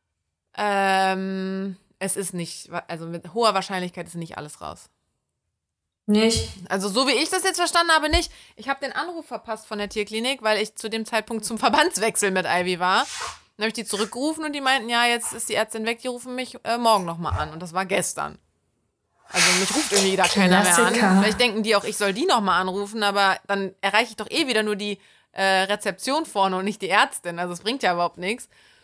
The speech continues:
Speaker 2: Ja, doch, die kann ich ja weiterleiten.
Speaker 1: Ja, ist ja eh in Behandlung. Also die würden ja eh sagen, okay, ich vereinbare einen Rückruf. Also irgendwie, ich hab, ich hab das so verstanden, dass die mich anrufen, keine Ahnung.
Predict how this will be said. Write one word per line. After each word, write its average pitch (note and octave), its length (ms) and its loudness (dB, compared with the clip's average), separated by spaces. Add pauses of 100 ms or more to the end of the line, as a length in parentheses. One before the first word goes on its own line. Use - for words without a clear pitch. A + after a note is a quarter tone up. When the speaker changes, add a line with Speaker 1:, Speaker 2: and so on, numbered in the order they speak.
(280)
Speaker 2:
Ja, G3+ 140 6
doch, G3+ 120 4
die G#3 120 2
kann F#3 160 6
ich F#3+ 100 6
ja E3+ 140 2
weiterleiten. E3+ 600 4
Speaker 1:
Ja, F3+ 220 -4
ist - 160 -6
ja G3+ 60 2
eh G#3 160 0
in B3+ 100 0
Behandlung. F3+ 540 -2
Also F#3 140 -2
die G3 140 -2
würden G#3+ 140 2
ja G3+ 60 2
eh A#3+ 160 2
sagen, G3+ 200 2
okay, F#3 180 -8
ich F3 80 -10
vereinbare F3+ 580 -4
einen E3+ 80 -12
Rückruf. F3 560 -12
Also F#3 180 -6
irgendwie, A3+ 420 -2
ich - 120 -16
hab, D#3+ 100 -14 (280)
ich F3+ 140 -14
hab - 60 -16 (220)
das F3 140 -8
so E3 80 -8
verstanden, D#3+ 300 -10
dass D3+ 100 -12
die D#3 100 -12
mich D#3 200 -10
anrufen, D3 300 -14
keine D#3+ 200 -10
Ahnung. D3+ 200 -6